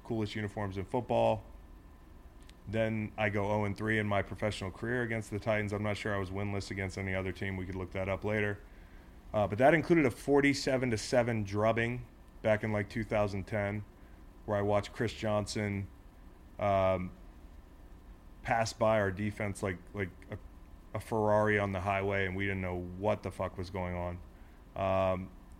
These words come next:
twenty-three to three, we lost to Jake Locker.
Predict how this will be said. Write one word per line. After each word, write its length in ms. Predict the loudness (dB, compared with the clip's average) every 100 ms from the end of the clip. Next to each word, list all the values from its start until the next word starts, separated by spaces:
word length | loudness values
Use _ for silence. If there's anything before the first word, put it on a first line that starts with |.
| -16
twenty-three 540 | -4 0 0 0 0
to 80 | 0
three, 320 | -2 -2 0
we 160 | 2 2
lost 540 | 4 4 4 2 -6 -18 -20 -10
to 80 | -6
Jake 320 | -2 -2 -2
Locker. 520 | 0 2 2 0 -4